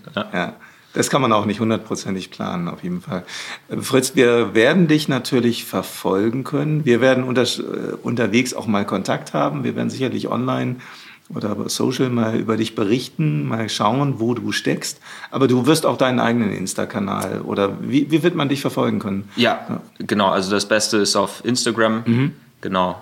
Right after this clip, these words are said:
Speaker 1: äh, Fritz unterstrich Adventure oder vielleicht schreiben wir es einfach in die Shownotes mit rein.
Speaker 2: Gerne, ja.
Speaker 1: Äh,
Speaker 2: Mhm.
Speaker 1: da könnt ihr es verlinken.
Speaker 2: Mhm.
Speaker 1: Ähm, genau, also Instagram ist am einfachsten und, äh,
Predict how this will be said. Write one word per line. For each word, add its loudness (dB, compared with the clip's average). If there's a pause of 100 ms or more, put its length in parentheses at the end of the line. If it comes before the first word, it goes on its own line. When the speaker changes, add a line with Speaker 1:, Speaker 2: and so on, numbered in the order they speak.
(140)
Speaker 1:
äh, -8
Fritz -2
unterstrich -4
Adventure 0
oder 0
vielleicht -4
schreiben -6
wir -6
es -6
einfach -4
in -2
die -6 (120)
Shownotes -2
mit -6
rein. -2 (100)
Speaker 2:
Gerne, 2
ja. -2
Speaker 1:
Äh, 0
Speaker 2:
Mhm. 2
Speaker 1:
da -10
könnt -4
ihr -2
es -4
verlinken. -2
Speaker 2:
Mhm. -4 (200)
Speaker 1:
Ähm, 0 (200)
genau, 0
also 0
Instagram 0 (540)
ist -4
am 2
einfachsten 0
und, -2
äh, -2